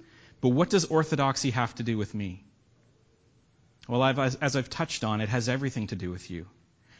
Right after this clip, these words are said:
Every one of us has to know our Scripture. Every one of us has to know the Bible and to know the gospel for its preservation within the church. If you don't know the gospel, first of all, you're missing out on its transforming power.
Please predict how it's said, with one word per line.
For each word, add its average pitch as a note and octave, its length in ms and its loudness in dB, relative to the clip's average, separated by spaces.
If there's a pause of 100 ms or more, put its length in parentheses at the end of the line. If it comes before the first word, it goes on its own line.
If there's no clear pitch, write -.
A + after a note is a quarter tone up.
(180)
Every E3+ 340 4
one D3+ 260 2
of A#2+ 100 0
us G2+ 260 -2
has - 360 -6
to B2 100 -8
know A#2 380 -4
our G#2+ 100 -4
Scripture. - 560 -6
Every D3+ 240 0
one E3 220 0
of D3 80 -2
us B2 160 -4
has C#3 240 -4
to C3 100 -4
know C3 300 0
the A#2 100 -2
Bible A#2 460 -2 (180)
and B2 140 0
to C#3 100 2
know C#3+ 260 4
the D3 120 0
gospel B2 680 -2 (560)
for C3 180 4
its B2+ 100 2
preservation B2+ 680 2
within A#2 240 0
the A#2 80 0
church. C3+ 380 0
If B2 100 0
you E3+ 180 4
don't F3+ 300 2
know D3+ 180 2
the C#3 120 0
gospel, C#3+ 600 -2 (680)
first E3 240 4
of D3 80 0
all, C#3 100 4
you're B2+ 120 6
missing C#3+ 360 2
out C#3 160 2
on B2 100 0
its B2 160 -2
transforming A#2+ 680 -2
power. A#2 460 -4